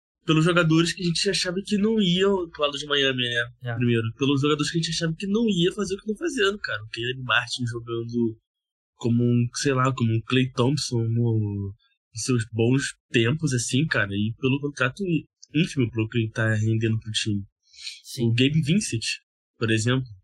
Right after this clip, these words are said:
Speaker 1: o Gabe Vincent, que tá conseguindo produzir muito bem, e é o único cara que pode produzir esse arremesso pra ele mesmo e ser um bom playmaker nesse time. Kyle Lowry não tá jogando bem, por exemplo.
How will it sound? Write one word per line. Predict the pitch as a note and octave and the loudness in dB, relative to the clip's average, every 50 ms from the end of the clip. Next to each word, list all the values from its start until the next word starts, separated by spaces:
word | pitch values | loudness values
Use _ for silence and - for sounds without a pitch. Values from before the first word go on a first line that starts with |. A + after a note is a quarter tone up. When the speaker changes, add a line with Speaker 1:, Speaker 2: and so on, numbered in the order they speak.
| _ | _
Speaker 1:
o | _ - | _ -6
Gabe | A2 G#2 A#2 B2+ C#3 C3 | -2 -2 0 0 0 0
Vincent, | A#2+ D#3 E3+ D#3 - G#2+ - - | 0 0 -2 -2 -4 -8 -10 -12
que | - A2 G#2+ | -10 -16 -18
tá | - - A#2 | -4 -4 -4
conseguindo | G#2+ - - - A#2+ A2+ A#2+ B2 B2 | -4 -2 -6 -6 -2 0 0 0 0
produzir | - B2 A#2+ A#2+ A#2 A#2+ C#3 C#3+ | -2 -4 -4 -2 0 0 0 0
muito | C#3 C3+ C3+ D#3+ E3 - D#3+ | 2 2 0 0 0 -2 -4
bem, | C3 B2 C3 C#3+ D3+ - _ _ _ _ _ _ _ _ _ | -2 0 0 0 -2 -8 _ _ _ _ _ _ _ _ _
e | - C3 | 0 2
é | B2 | 2
o | |
único | B2+ D#3 - - - | 2 2 0 -2 -2
cara | - - E3 | -2 -2 -2
que | D#3+ - - | -2 -6 -4
pode | - D3+ D3+ | -4 -4 -4
produzir | - E3+ D#3+ C3 C#3+ | -2 -4 -2 0 0
esse | C#3+ C#3+ D#3 | 0 0 -2
arremesso | D3 C3 C3+ B2+ A#2+ B2+ C3 - - - | -2 0 0 2 2 2 0 -2 -4 -2
pra | - B2+ | 0 0
ele | A#2+ D3 D#3+ D#3+ | 2 2 2 2
mesmo | D3 B2+ A#2+ C3 D3 D#3 - F3+ E3+ E3 _ _ _ _ _ _ _ - | 2 2 2 2 2 0 -2 -4 -10 -12 _ _ _ _ _ _ _ -4
e | - B2+ | -2 -2
ser | - D#3+ | 0 0
um | D3+ C#3 | 0 0
bom | B2+ D3 D#3+ | 0 0 0
playmaker | D#3+ D3 B2+ A#2+ A#2 A#2+ A#2 A2+ - A2 G#2 | 0 0 2 2 2 2 2 0 -4 -4 -4
nesse | G#2 G#2 - - | -4 -4 -6 -8
time. | - - A#2 A2 G#2 G#2 | -8 -4 -4 -4 -4 -4
Kyle | - G#2+ A2+ | -4 -4 -4
Lowry | A2+ A2 G2+ G2+ A2+ B2+ B2+ | -2 -2 0 0 2 2 2
não | C3 D3 D#3 | 2 0 0
tá | - C3+ D3+ | 0 0 -2
jogando | C#3+ C3 G#2+ G#2 G2+ G2+ G2 | -2 -4 -4 -4 -4 -4 -4
bem, | F2+ F2+ G#2+ | -4 -6 -6
por | G#2 - E2+ | -8 -10 -14
exemplo. | F2+ F2+ G2 F#2 F#2 F#2 | -14 -12 -12 -12 -14 -14